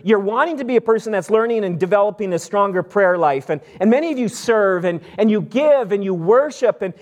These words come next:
and, and today there was an expression of your heart as we were worshiping, a declaration going on. And it's like, "I want this." And, and, and the word that we really love in there,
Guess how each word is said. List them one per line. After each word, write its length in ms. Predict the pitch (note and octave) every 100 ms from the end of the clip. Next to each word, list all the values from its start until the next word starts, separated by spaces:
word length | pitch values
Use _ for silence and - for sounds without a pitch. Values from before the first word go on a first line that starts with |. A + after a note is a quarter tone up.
| -
and, 180 | G3+ F#3+
and 380 | G3+ G3+ C3+ D#3
today 340 | G#3+ C#4+ C4+
there 220 | D#3 G#3
was 100 | G3
an 80 | F3+
expression 520 | E3 - G#3+ B3 B3+
of 100 | G#3+
your 100 | F3+
heart 380 | C#3 D3 A#3 C4+
as 120 | G#3
we 140 | E3 F#3+
were 140 | F3
worshiping, 720 | C#3 D#3 A#3+ D#4+ D4 - F#3+
a 60 | D#3
declaration 920 | C3 G#3+ A3+ G#3 E3+ F#3 C#4 - C4+
going 300 | G#3+ G3+ F3
on. 240 | D3+ D#3 E3
And 100 | D#3+ -
it's 140 | - G#3
like, 120 | G3+
"I 120 | G3
want 400 | F3 G3 D#4 E4+
this." 260 | G#3 D3+ G3+
And, 140 | F3 - - -
and, 180 | G#3
and 200 | G3+ G#3
the 80 | G#3
word 340 | G3+ A#3 D#4+ C#4
that 160 | G#3+
we 120 | F#3
really 340 | F3 F#3+ C4+ C#4
love 260 | B3+ B3+
in 140 | B3+ A#3+
there, 340 | A#3+ C4 C#4+